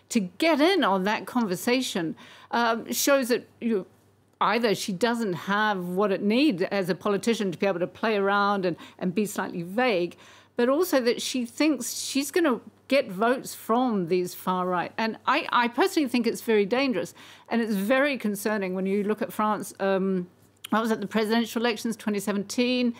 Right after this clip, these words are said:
Emmanuel Macron got over sixty percent in the second round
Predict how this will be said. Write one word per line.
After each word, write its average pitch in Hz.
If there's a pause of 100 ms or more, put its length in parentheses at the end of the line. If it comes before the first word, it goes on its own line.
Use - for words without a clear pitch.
(320)
Emmanuel 233
Macron 226
got 214
over 214
sixty 240
percent 277
in 190
the 196
second 180
round 170